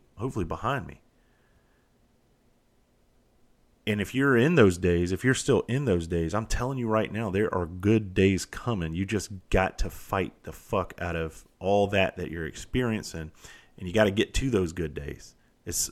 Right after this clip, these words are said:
it's a step at a time, one step at a time. I love that saying, "How do you eat an elephant? One bite at a time." Motherfucker, how many of y'all have eaten elephants, by the way? 'Cause I've,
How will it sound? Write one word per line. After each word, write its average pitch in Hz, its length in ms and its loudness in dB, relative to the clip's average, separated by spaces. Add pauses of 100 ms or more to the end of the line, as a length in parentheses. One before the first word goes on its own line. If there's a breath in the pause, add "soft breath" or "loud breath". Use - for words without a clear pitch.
it's 98 180 -4
a 87 60 -8
step - 580 0
at 110 100 2
a 107 60 2
time, 78 400 -6
one 101 200 -4
step 113 320 2
at 110 60 4
a 107 60 2
time. 87 340 -2
I 90 40 2
love 104 220 2
that 98 160 0
saying, 92 360 0 (480 loud breath)
"How 110 140 0
do 104 60 2
you 101 120 0
eat 107 180 0
an - 60 0
elephant? 101 480 -4
One 95 220 -6
bite 92 200 2
at 85 80 -2
a 87 40 -4
time." 82 360 -6
Motherfucker, 165 320 0
how 170 120 0
many 247 160 -2
of 170 100 -2
y'all 147 140 4
have 104 220 0
eaten 104 260 0
elephants, - 520 -2
by 90 160 -2
the 85 60 0
way? 82 140 -2
'Cause 85 180 -8
I've, 120 240 0